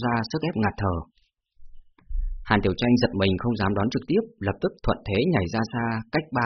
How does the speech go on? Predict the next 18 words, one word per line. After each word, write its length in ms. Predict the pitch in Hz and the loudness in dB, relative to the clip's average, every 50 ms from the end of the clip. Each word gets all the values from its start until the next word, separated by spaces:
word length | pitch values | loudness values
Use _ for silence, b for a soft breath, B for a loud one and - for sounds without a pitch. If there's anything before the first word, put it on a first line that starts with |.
| 113 113 | 2 2
bốn 120 | 107 127 156 | 2 0 2
trượng 200 | - 131 107 - - | 0 0 -2 0 0
mới 100 | 92 95 - | -2 -2 -2
tránh 160 | - 98 143 151 | -2 -2 0 2
kịp. 140 | 117 95 82 - - _ _ _ _ _ _ _ _ _ _ _ _ _ _ _ _ _ _ _ _ _ _ _ _ _ _ _ - | 2 2 2 -2 -8 _ _ _ _ _ _ _ _ _ _ _ _ _ _ _ _ _ _ _ _ _ _ _ _ _ _ _ 0
Thân 120 | 170 165 | 2 4
hình 160 | 151 131 113 110 | 6 6 6 6
chưa 140 | - 151 151 - | 4 2 2 2
kịp 120 | 113 - 104 | 2 2 4
nghỉ, 120 | 104 98 90 85 - | 4 2 2 0 -2
chàng 140 | - 101 95 98 | -2 -2 0 0
lại 100 | 101 - - | 0 0 0
cảm 140 | - 90 80 | -2 -2 -2
thấy 120 | - 92 104 147 | -2 0 2 2
một 100 | 156 127 101 | 2 2 4
luồng 160 | 101 98 92 92 - | 2 2 2 0 2
kình 140 | - 101 98 87 - - | 2 2 2 2 0 0
phong 160 | 131 135 | 2 2